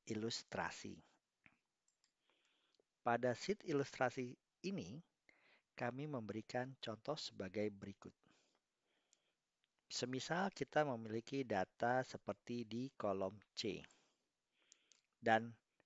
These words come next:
yang kita ingin sajikan adalah datanya dapat memiliki simbol logo dari mata uang yang kita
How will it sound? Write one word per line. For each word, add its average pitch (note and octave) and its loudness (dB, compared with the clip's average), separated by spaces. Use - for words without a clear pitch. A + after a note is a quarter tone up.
yang G#2 -4
kita B3 0
ingin A#2+ -4
sajikan G#2+ 0
adalah F#2+ -2
datanya B2+ 2
dapat A#2+ 6
memiliki A#2+ 0
simbol B2 2
logo A2+ 2
dari A2 2
mata A2+ 2
uang D3 0
yang C#3+ 6
kita - 0